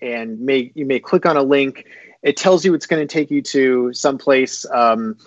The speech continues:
and it ends up redirecting you to a Flash Player updater, or so it seems.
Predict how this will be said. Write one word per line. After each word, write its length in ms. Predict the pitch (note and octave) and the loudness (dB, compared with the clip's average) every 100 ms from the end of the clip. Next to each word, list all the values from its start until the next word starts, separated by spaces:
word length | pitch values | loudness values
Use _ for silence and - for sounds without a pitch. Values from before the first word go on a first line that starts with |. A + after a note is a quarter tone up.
| _ _ | _ _
and 380 | - C3+ C3 C3 | -4 0 0 -2
it 200 | - D#3 | 0 4
ends 180 | F3+ E3 | 4 4
up 140 | E3 | 0
redirecting 640 | C#3+ D#3 D3 D3 C#3+ - C3+ | 2 2 4 4 2 0 -6
you 200 | B2 B2 | -6 -6
to 440 | A#2 C3 A#2+ A#2 A#2 | -6 -4 -4 -4 -6
a 60 | A#2+ | -6
Flash 480 | - C#3+ A2 - - _ _ | -2 0 -2 -8 -18 _ _
Player 320 | - A#2 G#2+ | -2 -2 -2
updater, 400 | A#2 A2 A2 G#2+ | -6 -4 -4 -2
or 140 | A2+ G#2+ | -2 -4
so 240 | - C3 | -2 -2
it 80 | G#2+ | -2
seems. 580 | - A#3+ E3 C#3+ C#3 | -2 0 2 0 -4